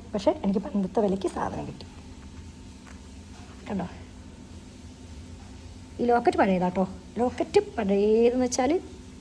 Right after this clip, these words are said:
കുറേ കാലം മുമ്പത്തെയാ. കണ്ടോ, എമറ-, ഏ, റൂബി. മാലയും റൂബിയാ.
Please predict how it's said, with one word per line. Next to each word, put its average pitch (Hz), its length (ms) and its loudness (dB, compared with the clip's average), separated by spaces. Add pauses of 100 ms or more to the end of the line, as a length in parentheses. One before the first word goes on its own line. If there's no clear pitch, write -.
(400)
കുറേ 269 440 8 (120)
കാലം 196 240 6
മുമ്പത്തെയാ. 180 340 -4 (100)
കണ്ടോ, 208 180 -4 (2250)
എമറ-, 208 420 8 (180)
ഏ, - 20 12 (180)
റൂബി. 196 240 6 (680)
മാലയും 226 440 8
റൂബിയാ. - 280 0